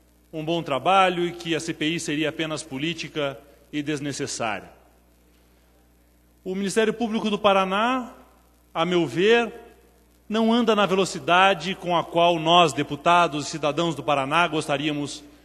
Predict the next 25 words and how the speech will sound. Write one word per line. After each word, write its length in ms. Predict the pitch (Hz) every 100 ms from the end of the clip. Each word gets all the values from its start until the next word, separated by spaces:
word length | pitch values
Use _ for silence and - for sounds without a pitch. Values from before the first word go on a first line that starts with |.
| _ _
que 80 | 160
ele 100 | 160
andasse. 600 | 135 120 104 - - - _ _ _ _ _ _
A 60 | 139
Operação 440 | 135 151 143 170
Quadro 300 | 156 156 143
Negro 320 | 147 151 139
aqui 400 | 139 - 214 233 - _ _ _ _ _ _ _ _
anda 200 | 180 175
muito 560 | 156 147 175 196 185 180
devagar 680 | 156 175 139 127 123 - -
e 80 |
não 160 | 143 151
obtemos 460 | 147 147 139 127 123
respostas. 760 | 135 - 110 101 - - - _ _ _ _ _ _ _ _ _ _
Mas 180 | 180 196
não 200 | 214 208
é, 640 | 208 214 196 151 117 107 -
para 180 | 165 175
minha 160 | 190
surpresa, 680 | 175 185 151 202 240 220 220
que 160 | 220 190
hoje 680 | 190 196 147 160 143 110 - - _ 131
de 120 | 165
manhã 600 | 170 170 180 214 220